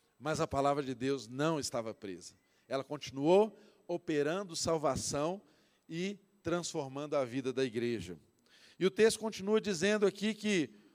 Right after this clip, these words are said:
no dia seguinte as autoridades, os líderes religiosos e os mestres da lei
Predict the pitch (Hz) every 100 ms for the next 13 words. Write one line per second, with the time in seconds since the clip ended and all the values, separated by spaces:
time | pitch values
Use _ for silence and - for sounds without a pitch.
0 | _ _ 156 190 202 240 - 147 202 240
1 | 196 165 180 196 190 160 127 170 202 180
2 | 160 - - _ _ 165 143 175 190 180
3 | 143 160 156 135 139 160 180 151 180 131
4 | 131 156 214 - 170 123 135 120 147 180